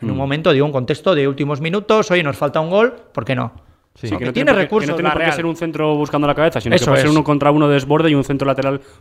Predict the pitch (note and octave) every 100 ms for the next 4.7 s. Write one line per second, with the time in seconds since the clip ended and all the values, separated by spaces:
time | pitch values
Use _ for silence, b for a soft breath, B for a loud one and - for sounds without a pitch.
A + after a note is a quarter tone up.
0 | _ B2 B2 D#3+ - A#3 A#3+ - - F3+
1 | D#3+ C#3+ B2+ C3+ F3 F#3 C3+ C#3 B2+ B2
2 | A#2+ B2 - B2 C#3 F3+ - C3 C3 A#2
3 | A#2 G#2+ G#2+ G#2 G2 G2 A#2+ B2 B2 G2
4 | G2 A#2+ G2+ G#2 G2+ A#2+ B2+